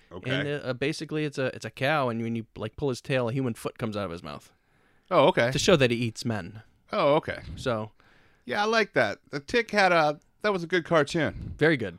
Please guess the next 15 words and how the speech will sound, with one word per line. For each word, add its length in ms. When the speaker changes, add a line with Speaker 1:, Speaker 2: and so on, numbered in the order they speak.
Speaker 1:
Wasn't 280
it? 200
Speaker 2:
Yes. 220
Speaker 1:
What'd 180
you 60
think 120
of 60
the 40
reboot 540
with, 280
uh, 200
the 100
guy 300
from 160
Seinfeld? 540